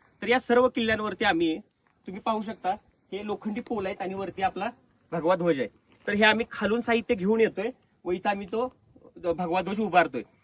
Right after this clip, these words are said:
हे समाधान आहे ते सगळ्यांपेक्षा वेगळं राहतं. आता टीमचं म्हटलं तर आम्ही सातारहून आलेलो आहे आणि सर्व आम्ही कृषी क्षेत्राशी निगडीत लोक आहे. म्हणजे कोण ॲग्री, शेतीच्या ह्याच्यात मार्केटिंगमध्ये करतंय, तर आमच्यासोबत एक कृषी सेवा दुकानदार पण आहेत,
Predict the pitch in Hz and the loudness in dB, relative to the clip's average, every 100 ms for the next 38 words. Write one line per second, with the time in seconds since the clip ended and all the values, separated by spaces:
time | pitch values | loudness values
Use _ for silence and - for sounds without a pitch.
0 | _ _ 202 220 226 226 226 226 233 226 | _ _ -4 2 4 6 4 2 2 2
1 | 240 - 202 196 202 208 214 202 175 165 | 2 -2 -4 -4 -4 -6 -4 -2 0 0
2 | 135 123 - _ - 156 202 - 214 220 | -2 -6 -14 _ -8 -4 -4 -2 -4 -2
3 | 233 220 196 208 202 208 226 196 202 208 | -2 -2 -2 0 0 0 -2 0 0 0
4 | 220 202 190 185 - _ - 143 185 226 | 2 2 0 -2 -2 _ -8 -6 -4 -2
5 | 233 240 233 233 240 233 208 226 - 226 | 4 4 4 0 -4 -6 -10 -10 -6 -6
6 | 226 220 214 196 196 202 151 143 104 _ | -4 -6 -4 -6 -6 -4 -4 -4 -10 _
7 | _ _ - 151 175 202 202 180 202 185 | _ _ -10 -6 -4 -2 -2 -2 -4 -4
8 | 196 190 190 202 196 196 190 180 185 196 | -6 -6 -4 -4 -4 -2 -2 0 -4 -4
9 | 190 190 185 196 185 196 185 160 190 202 | -6 -6 -6 -6 -6 -2 -2 -2 -8 -8
10 | 180 180 202 214 208 - _ - 185 208 | -8 -8 -8 -6 -8 -10 _ -12 -8 -4
11 | 202 214 202 - 208 208 208 190 | 0 0 0 2 2 2 0 -2